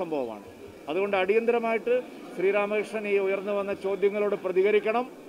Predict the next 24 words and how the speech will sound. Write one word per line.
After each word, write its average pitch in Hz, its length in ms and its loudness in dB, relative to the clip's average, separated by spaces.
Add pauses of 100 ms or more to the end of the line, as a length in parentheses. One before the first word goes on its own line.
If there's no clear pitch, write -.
(320)
മുഖ്യമന്ത്രിയും 247 760 2
സി-, 214 380 -6
സി 220 100 -6 (100)
പി 247 140 -6
എം 247 60 0 (100)
സംസ്ഥാന 214 380 -2 (120)
സെക്രട്ടേറിയറ്റും 220 600 0 (760)
നേതാക്കന്മാരും 208 640 0 (680)
എന്താണ് 247 420 2
സ്പീക്കർക്കെതിരെ 226 680 -2
ഉയർന്നു 208 280 0
വന്നിരിക്കുന്ന 196 480 -2
ആരോപണങ്ങളുടെ 190 720 0
നിജസ്ഥിതി 180 520 0 (440)
എന്നുള്ളത് 190 320 0 (100)
വ്യക്തമാക്കാൻ 190 680 -4
തയ്യാറാവണം. 147 520 -2 (640)
അല്ല, 208 180 -6
അത് 226 120 0
അതിൻ്റെ, 233 200 2 (120)
അതിൻ്റെ 208 320 2
വിശദീകരണം 220 680 -2
ശ്രീ 208 140 -2 (140)
ഒ - 20 4